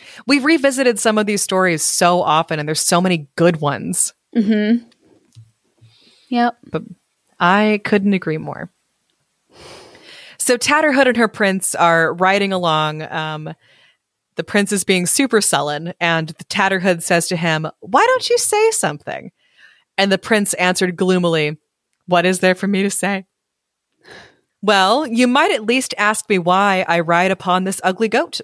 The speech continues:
Speaker 1: said Tatterhood. "Okay. Why do you ride the ugly goat?"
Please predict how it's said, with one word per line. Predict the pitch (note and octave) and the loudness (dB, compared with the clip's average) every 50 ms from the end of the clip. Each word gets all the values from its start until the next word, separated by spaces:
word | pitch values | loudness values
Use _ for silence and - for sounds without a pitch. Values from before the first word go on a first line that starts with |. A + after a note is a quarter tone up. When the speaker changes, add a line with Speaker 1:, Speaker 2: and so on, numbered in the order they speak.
| - | -12
Speaker 1:
said | - - - D#3 D3+ - | -8 -4 -4 -4 -4 -4
Tatterhood. | - D#3+ C#3+ D3+ D3 D3 D#3 D#3 F#3 F#3+ _ _ _ _ _ _ _ _ _ _ _ _ _ _ - | -4 -6 -6 -4 -6 -8 -8 -8 -10 -12 _ _ _ _ _ _ _ _ _ _ _ _ _ _ -2
"Okay. | F#3 F#3 F3+ - E3+ D#3 E3 D#3+ _ _ _ _ _ _ _ _ _ _ _ _ - | -2 -2 -2 -2 -6 -8 -8 -10 _ _ _ _ _ _ _ _ _ _ _ _ -6
Why | F3+ F3+ G3 F#3+ G3 | 0 2 2 2 2
do | G3 | 2
you | G3+ F#3+ F#3+ F3 | 2 0 0 0
ride | E3 F3 E3 E3 E3 E3+ | 2 2 2 2 0 0
the | - D#3 | -2 -2
ugly | D#3 E3 - E3 D#3+ D#3 | -2 -2 -2 -4 -6 -6
goat?" | - C#3 C3 C#3+ - - | -6 -6 -6 -8 -10 -12